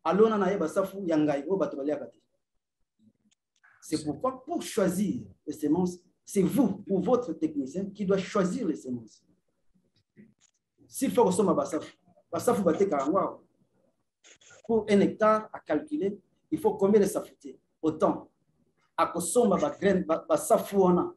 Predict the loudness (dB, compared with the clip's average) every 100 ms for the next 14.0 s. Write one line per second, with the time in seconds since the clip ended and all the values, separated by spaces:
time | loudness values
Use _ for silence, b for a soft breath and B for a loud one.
0 | _ -2 0 0 0 2 2 2 2 2
1 | 2 2 -2 -4 -10 -14 -18 _ _ _
2 | _ _ _ _ _ -2 0 2 2 2
3 | 2 0 -2 -6 -12 -10 -12 -12 _ _
4 | _ _ _ _ _ -8 -6 -2 -2 -2
5 | -4 -4 -2 0 0 0 0 0 -6 -14
6 | -20 -20 _ _ -2 -2 -6 2 2 4
7 | 4 4 2 -2 -4 -2 0 0 4 4
8 | 4 4 4 4 2 -2 -6 -10 _ -4
9 | -2 0 0 0 2 2 2 0 0 -2
10 | -8 -10 -14 -20 _ _ _ _ -20 -20
11 | -20 _ _ _ _ _ _ -4 -2 0
12 | 0 0 -2 -4 -4 -2 -2 -4 -10 _
13 | _ _ -4 2 2 4 2 0 -6 -10